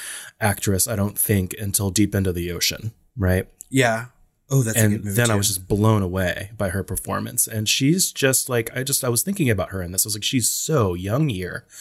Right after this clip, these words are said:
Speaker 2: Mm-hmm.
Speaker 1: you know, but obviously she has a level of professionalism and, you know, she can hit the ground running in any role she plays. And she doesn't mind not being, you know, the head diva on set. She can play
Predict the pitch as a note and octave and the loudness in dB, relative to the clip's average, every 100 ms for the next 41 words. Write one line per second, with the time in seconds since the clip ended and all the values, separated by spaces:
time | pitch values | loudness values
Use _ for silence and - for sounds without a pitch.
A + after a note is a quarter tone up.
0 | - A#2 G#2 A2+ A2+ A#2+ G2+ G2 B2+ C3 | -6 -2 -2 -2 0 4 4 4 0 -2
1 | - A2+ - G#2+ A#2+ C#3+ A#2 - - G#2 | -2 0 0 -4 -2 0 2 0 0 0
2 | G2+ G2+ - - - - G#2+ G#2+ G#2 G2+ | 0 -2 -6 -10 -2 2 2 2 0 0
3 | G2 G2 F#2 G2 - G2+ - G2+ G#2+ A2 | -2 -2 -2 -4 -2 -2 0 0 0 0
4 | B2 B2+ C3 - _ _ _ _ - - | 0 -2 -4 -10 _ _ _ _ -20 -16
5 | - _ A2 G#2 G2 F#2+ F#2 - A#2+ G#2 | -16 _ 2 4 2 0 -2 -2 0 0
6 | F#2+ G#2+ G2 G2 F#2+ F#2+ F2+ F#2 F#2+ G#2+ | 0 0 0 -2 -2 -4 -2 -2 -2 -2
7 | F2+ F2 F2+ F2 F2 - F2+ F#2+ D3+ - | -2 -4 -2 -2 -4 -6 -4 2 2 0
8 | - - - - A#2 A#2 A#2+ B2 B2+ B2 | -4 -12 -12 0 2 4 2 0 -2 2
9 | D3+ E3 - G#2 G2+ G2+ G2 F#2 F#2 F#2 | 4 2 2 0 0 0 0 0 0 -2
10 | F#2+ G2 - _ - G2+ F#2 F2+ F#2 G2 | -4 -8 -18 _ -4 -2 0 -2 -4 -8
11 | - - F#2+ G#2 F2+ F#2+ F2+ F#2 F2+ - | -12 -6 -2 0 0 -2 -2 -2 -4 -6
12 | F#2+ F2 A2+ A2+ G#2+ G#2 G#2 G2+ F#2+ G2 | -4 -2 -2 -2 -2 -2 -4 0 2 2
13 | G2+ | -2